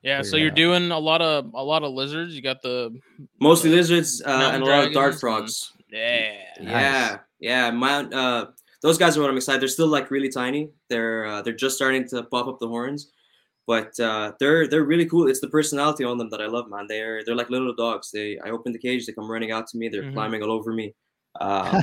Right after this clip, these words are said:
Speaker 2: <laughs> That's
Speaker 3: it's,
Speaker 2: awesome.
Speaker 3: they're, I have three of them cohab
Speaker 1: They
Speaker 3: 'cause they're
Speaker 1: look
Speaker 3: still really
Speaker 1: cool.
Speaker 3: young, and they look really cool. Um, I'm, I'm a little dis-, well, not, I don't wanna say disappointed. I, I got the Acansora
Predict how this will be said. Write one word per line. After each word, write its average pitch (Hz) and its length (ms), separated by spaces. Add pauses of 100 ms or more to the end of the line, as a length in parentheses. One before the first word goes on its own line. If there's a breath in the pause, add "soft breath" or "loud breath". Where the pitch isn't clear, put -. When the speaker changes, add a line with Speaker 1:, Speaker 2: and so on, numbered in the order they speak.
(100)
Speaker 2:
<laughs> - 20
That's 151 520
Speaker 3:
it's, 131 280 (120)
Speaker 2:
awesome. 82 240
Speaker 3:
they're, - 260 (100)
I 139 60
have 165 180
three 175 140
of 160 60
them 147 120
cohab 143 360
Speaker 1:
They - 20
Speaker 3:
'cause 135 120
they're 117 80
Speaker 1:
look - 120
Speaker 3:
still 127 140
really 127 200
Speaker 1:
cool. - 20
Speaker 3:
young, 131 320 (300)
and 147 160
they 143 100
look 135 220
really 127 200
cool. 156 280 (360)
Um, 127 440
I'm, 127 140
I'm 135 140
a - 20
little 151 220
dis-, 135 220
well, 127 140
not, 123 260
I 113 40
don't 113 100
wanna 113 120
say 113 120
disappointed. 120 640
I, 104 240
I 113 60
got 127 240
the 135 180
Acansora 120 880